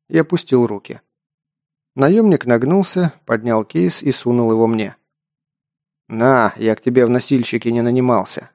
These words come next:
сам свое говно таскай». Я предпочел промолчать, лишь криво усмехнулся.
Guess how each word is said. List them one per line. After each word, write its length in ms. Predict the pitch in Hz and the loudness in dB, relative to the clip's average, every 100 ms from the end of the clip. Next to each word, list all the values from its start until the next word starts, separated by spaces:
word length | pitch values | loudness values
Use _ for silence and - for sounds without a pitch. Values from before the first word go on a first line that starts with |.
| _ | _
сам 320 | - 131 123 | -4 -2 0
свое 280 | - 110 107 | -2 -4 0
говно 340 | 123 123 107 | 0 0 -4
таскай». 480 | 98 104 - - - _ _ _ _ _ _ _ _ _ _ _ _ _ _ _ _ _ _ - | -8 -16 -14 -16 -18 _ _ _ _ _ _ _ _ _ _ _ _ _ _ _ _ _ _ -4
Я 200 | 127 202 | -2 0
предпочел 520 | 185 175 165 - 160 | -2 -2 -2 -2 -2
промолчать, 680 | 147 139 131 - 104 - _ | 0 0 -2 -4 -10 -12 _
лишь 280 | - 117 - | -6 -6 -4
криво 260 | - 135 120 | 0 0 0
усмехнулся. 760 | 117 120 110 113 95 - - | -6 -10 -10 -12 -12 -14 -16